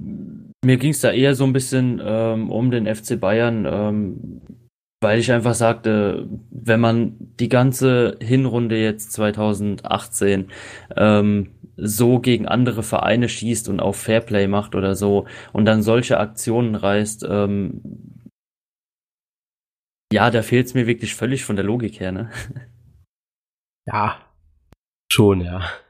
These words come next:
Speaker 2: Nee, es ist, also ich finde, ganz ehrlich, äh, man, man redet da irgendwie von wegen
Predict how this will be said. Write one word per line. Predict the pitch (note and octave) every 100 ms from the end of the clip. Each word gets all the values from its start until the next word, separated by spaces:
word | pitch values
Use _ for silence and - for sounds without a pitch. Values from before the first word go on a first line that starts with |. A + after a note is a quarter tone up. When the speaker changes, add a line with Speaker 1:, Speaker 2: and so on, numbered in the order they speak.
| _ _ _ - - _ -
Speaker 2:
Nee, | G#2+
es | A#2
ist, | B2+ A#2+ - _ _ _ _ _ _ _ _ _ _ _ _ _ _ _ _ _ _ _
also | A2 A2+
ich | A#2
finde, | - A#2 A2 G#2
ganz | G#2+ G2+
ehrlich, | G2 G#2 G#2 G2+ -
äh, | F#2 G2 G2
man, | F#2 G2 G2
man | G2+
redet | G2+ G#2 A2+ A2
da | G2+
irgendwie | - G#2+ G#2+ G#2 - G2+ G2+
von | - G2+
wegen | F#2+ G2 G2 G2 G2 G2